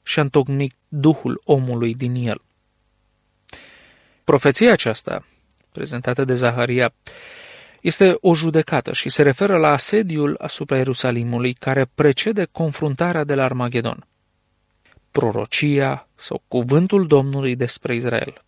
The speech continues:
Așa vorbește Domnul. În această secțiune a Scripturii, care este respinsă de atât de mulți oameni astăzi, Zaharia subliniază de multe ori faptul că nu el rostește aceste cuvinte sau, chiar dacă el le rostește,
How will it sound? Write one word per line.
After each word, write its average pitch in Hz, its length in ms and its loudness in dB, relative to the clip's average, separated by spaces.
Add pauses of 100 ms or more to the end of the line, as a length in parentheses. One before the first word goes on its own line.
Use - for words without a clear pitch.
(160)
Așa - 260 -2
vorbește 131 420 2
Domnul. 127 460 2 (1000)
În 160 100 -4
această 147 340 2
secțiune 175 460 4
a 147 40 6
Scripturii, 120 600 0 (240)
care 175 160 -6
este 165 200 0
respinsă 151 640 0
de 120 80 -4
atât 131 220 -4
de 131 80 -2
mulți 135 520 2
oameni 117 240 -4
astăzi, 127 360 -4 (480)
Zaharia 165 440 2
subliniază 180 600 2
de 147 120 6
multe 143 440 2
ori 117 180 2
faptul 131 380 -2
că 131 280 0 (280)
nu 175 460 -2
el 143 400 0 (280)
rostește 123 500 -4
aceste - 320 -6
cuvinte 117 380 -10
sau, - 260 -2 (760)
chiar - 200 -6
dacă 143 220 2
el 156 120 8
le 156 140 10
rostește, 143 680 2